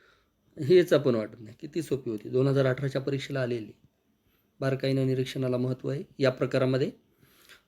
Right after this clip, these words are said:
अ, त्यानंतरचा अडतीसावा प्रश्न पाहूत. <clears throat> बघा, अडतीस नंबरचा प्रश्न. हम्म.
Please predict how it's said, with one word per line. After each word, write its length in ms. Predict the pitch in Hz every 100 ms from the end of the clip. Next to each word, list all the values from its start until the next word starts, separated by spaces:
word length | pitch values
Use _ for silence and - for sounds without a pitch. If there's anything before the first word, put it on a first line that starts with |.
| _
अ, 80 | 147 135
त्यानंतरचा 520 | 139 139 139 135 135
अडतीसावा 380 | 131 139 156 151
प्रश्न 320 | 147 143 -
पाहूत. 200 | 143 143 170 _ _ _ -
<clears throat> 920 | 156 139 107 87 - _ _ _ _
बघा, 160 | 147 156 208 _ _ _ _ _ _ -
अडतीस 280 | 135 135 143
नंबरचा 300 | 139 135 139
प्रश्न. 340 | 135 135 151 185 _ _ _ _ _ _ _ _ _ _ _ _ _ _ _ _ _ _ _ _ _ _
हम्म. 220 | 143 147